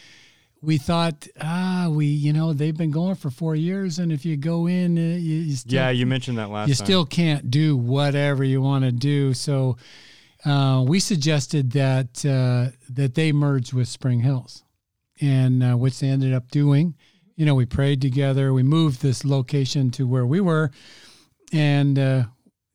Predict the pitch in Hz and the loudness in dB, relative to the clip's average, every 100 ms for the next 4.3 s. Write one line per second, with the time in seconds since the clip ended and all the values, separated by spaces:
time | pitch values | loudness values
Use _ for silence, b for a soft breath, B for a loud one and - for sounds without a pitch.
0 | 160 147 135 127 160 147 135 147 143 135 | -4 -2 0 2 2 2 0 0 0 2
1 | 127 123 127 127 131 120 131 117 147 170 | 0 -2 -4 -2 -2 0 -2 -4 -2 -2
2 | 135 120 123 113 135 127 120 131 113 - | -2 -2 -4 -6 -4 -4 -4 -4 -6 -6
3 | - 120 110 117 117 127 139 139 127 - | -6 -4 -2 -4 -4 -2 0 0 -4 -4
4 | 107 160 175 | -6 -6 -14